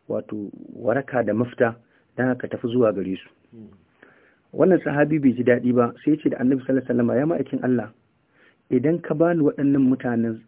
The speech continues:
Speaker 1: ka bani, ka ba su ni muka tafi, za su fitine ni addini na, za su fitine ni a rayuwata. Ni ko bana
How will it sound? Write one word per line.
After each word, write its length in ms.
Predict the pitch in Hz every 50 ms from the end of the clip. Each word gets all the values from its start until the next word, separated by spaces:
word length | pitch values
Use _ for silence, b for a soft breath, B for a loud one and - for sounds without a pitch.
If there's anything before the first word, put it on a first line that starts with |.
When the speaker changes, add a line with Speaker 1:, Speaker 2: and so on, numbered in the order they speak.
| _ _
Speaker 1:
ka 100 | - 135
bani, 400 | 127 156 160 160 156 147 135 -
ka 120 | - 143
ba 200 | 139 139 151 156
su 140 | 156 - - 127
ni 200 | 123 127 127 131
muka 240 | 135 147 147 -
tafi, 280 | 117 110 - - 107 104 - _ b b b b b b b b -
za 180 | 123 127 139 147
su 80 | -
fitine 360 | 127 131 127 - 117 120 131 135
ni 60 | 131 -
addini 460 | - 107 101 101 110 131 143 139 131
na, 160 | 127 131 131
za 120 | 127 139 135
su 100 | 131 _
fitine 280 | - - 117 117 120
ni 60 | 117 120
a 100 | 120 117
rayuwata. 520 | 110 101 104 104 107 98 95 - 104 98 120 - b b b b b b b -
Ni 80 | - 131
ko 160 | 123 127 127
bana 260 | - 143 151 151 143